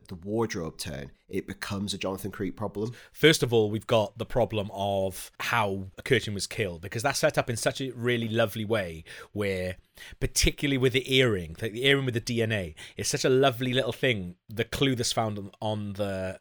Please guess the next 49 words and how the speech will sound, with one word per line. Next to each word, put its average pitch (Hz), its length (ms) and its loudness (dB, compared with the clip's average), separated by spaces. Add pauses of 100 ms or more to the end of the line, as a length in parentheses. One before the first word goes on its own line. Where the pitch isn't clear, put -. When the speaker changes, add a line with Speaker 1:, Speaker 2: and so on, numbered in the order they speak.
Speaker 2:
uh, 104 160 -8
outside, 101 560 0 (240)
'cause 107 120 -4
you 113 80 -2
just 120 200 -2
go, 110 260 2 (440)
they 135 120 8
explain 127 400 2
it 123 60 4
away 120 200 4
straight 113 320 -2
away 113 380 -2 (360)
in 135 120 6
a 131 60 6
really 127 320 4
satisfying 127 720 0
way. 139 240 0
And 131 240 0
you 139 60 -2
think, 180 220 2
like, 127 120 2
Maddie's 127 380 4
actually, 110 380 -2
"Oh 247 100 0
my 220 140 2
God, 160 240 6
Maddie's 196 280 4
actually 139 480 0 (200)
explained 151 500 0
that 151 140 4
one 139 120 2
away 139 280 4
herself," 151 480 2
and 131 60 -2
it's 123 120 -4
really 135 180 2
good. 156 240 2
And 117 160 -2 (180)
there's 131 140 0
even 160 200 2
a 131 40 4
scene 143 300 0
later 127 260 8
on 147 140 6
where 113 100 0
she's - 160 -6
talking 139 280 2
to 113 60 -4
Jonathan 104 500 0